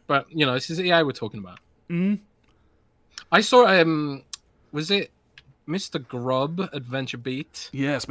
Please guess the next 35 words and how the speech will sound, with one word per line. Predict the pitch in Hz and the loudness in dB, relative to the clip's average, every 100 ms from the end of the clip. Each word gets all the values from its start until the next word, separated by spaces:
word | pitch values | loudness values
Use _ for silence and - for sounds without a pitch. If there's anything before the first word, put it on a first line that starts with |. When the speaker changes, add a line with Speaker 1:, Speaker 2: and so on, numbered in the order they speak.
| 175 | 2
Speaker 1:
a | |
Speaker 2:
Mister | 156 | 6
Speaker 1:
great | 196 214 | 8 8
Speaker 2:
Jeff | |
Grubb, | 170 170 165 | 10 10 10
Speaker 1:
article. | 131 120 | 6 0
Speaker 2:
the | - | 6
ultimate | 190 208 214 226 214 | 8 8 4 0 2
insider, | 202 202 160 151 120 101 | 2 2 0 2 0 -4
yes. | 104 143 127 104 98 - - - | -6 -4 -4 -6 -10 -12 -14 -8
Speaker 1:
Yeah. | 143 98 _ _ - - | -8 -8 _ _ -20 -16
He's, | 139 139 | -14 -8
uh, | 139 131 123 | -6 -4 -6
he's | 165 208 - - | -6 -6 -10 -10
been | 151 143 | -8 -4
doing | 147 127 | -4 -4
some | - 123 | -8 -4
great | 135 127 | -2 -2
work | 120 117 | -4 -6
recently. | 110 - 101 107 - - - _ _ | -10 -10 -14 -14 -16 -20 -20 _ _
Uh, | 131 | -4
shout | 120 139 120 | 0 0 0
out | 117 | -4
to | |
him, | 120 | -8
by | 117 | -8
the | 113 | -8
way. | 110 113 - - _ _ _ | -12 -14 -18 -20 _ _ _
Um, | 135 131 127 131 139 - | 2 2 2 -4 -8 -2
I | 165 | 0
saw, | - 240 202 - | 6 4 4 0
he | 202 | 0
did | 233 | 2
an | 269 | 4
article. | 175 202 - 123 113 | 6 6 2 -2 -2